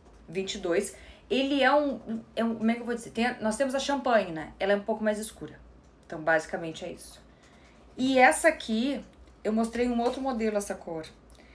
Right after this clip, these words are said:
Essa é quatro dez, é um castanho com as mechas mais claras, olha. É um ca-, é um fundo escuro com umas mechas mais claras. Essa cor é a cor do meu cabelo. Quando eu faço as minhas, quando eu retoco a raiz, sempre fico com umas mechas,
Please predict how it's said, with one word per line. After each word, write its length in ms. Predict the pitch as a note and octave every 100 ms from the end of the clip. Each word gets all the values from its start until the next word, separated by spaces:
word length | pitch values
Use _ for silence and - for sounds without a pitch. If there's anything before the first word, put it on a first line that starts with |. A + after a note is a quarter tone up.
| - -
Essa 280 | G3+ A3 A#3+
é 20 |
quatro 320 | A#3 A3 A3+
dez, 180 | G3 F#3
é 40 |
um 100 | G#3+
castanho 640 | - A3 G#3+ - A3 B3 A#3+
com 200 | A#3 A3+
as 140 | A3
mechas 480 | G#3+ G#3+ A3+ A3+ G3+
mais 480 | G3+ G#3+ A#3+ C4 -
claras, 600 | - A3 G3+ G3 E3 D#3+
olha. 240 | D3+ E3 - - - -
É 60 |
um 80 | F#3
ca-, 200 | G#3+ G3+
é 80 | G#3
um 80 | G#3
fundo 300 | - D4 D4+
escuro 520 | - - B3+ C4+ C#4+
com 100 | C4+
umas 180 | B3+ A#3
mechas 300 | A#3 A3+ A3+
mais 160 | A#3
claras. 260 | A3+ G3+ - - - -
Essa 300 | B3+ D4 E4
cor 240 | E4 C#4+
é 60 | C#4
a 40 |
cor 160 | C4+ C4
do 80 | A#3+
meu 100 | B3
cabelo. 260 | B3 - - - - - - - -
Quando 200 | - G#3
eu 80 | A3
faço 680 | A3 A3 A3 - A3+ G#3 G3+
as 180 | D#3+ F3+
minhas, 640 | F#3+ F3+ F3 E3 D#3 - - -
quando 160 | D#3+ D#3+
eu 140 | D#3 - -
retoco 500 | E3 E3 F3+ F3+ F3
a 40 |
raiz, 440 | E3 D#3 G#3+ - - - - -
sempre 320 | - A#3+ C4+
fico 280 | B3+ B3 A#3
com 120 | B3+
umas 220 | A#3 A#3+
mechas, 520 | A3 G#3 A3 A3 G#3